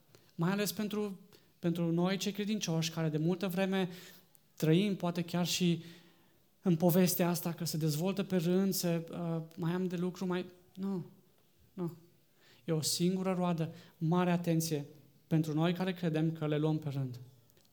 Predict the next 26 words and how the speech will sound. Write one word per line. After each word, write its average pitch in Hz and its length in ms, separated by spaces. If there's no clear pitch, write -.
Ori 226 260
lucrează 202 380
Duhul 175 200
Sfânt 170 360
în 147 140
noi, 175 440
ori 240 300
se 208 120
prea 190 180
poate 190 220
să 175 120
fim 165 200
bine 165 220
crescuți, - 520
chiar 160 200
în 185 80
biserică. 180 480
Și - 160
pericolul 160 640
pentru 151 220
cei 196 160
crescuți 185 360
în 190 80
biserică 151 640
e 165 160
că 156 360